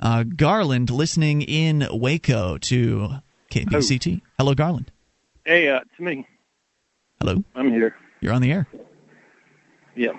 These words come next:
Speaker 2: muy bien. Uh, yeah, I, um,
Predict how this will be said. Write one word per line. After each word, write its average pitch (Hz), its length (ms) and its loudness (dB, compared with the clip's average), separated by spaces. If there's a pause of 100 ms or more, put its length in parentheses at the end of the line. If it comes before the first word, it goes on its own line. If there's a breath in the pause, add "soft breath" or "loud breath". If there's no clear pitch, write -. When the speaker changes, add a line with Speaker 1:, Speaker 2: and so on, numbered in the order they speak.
(120)
Speaker 2:
muy 139 160 6
bien. 127 400 2
Uh, 147 460 0 (600)
yeah, 165 300 0 (600)
I, 165 380 0
um, 135 440 0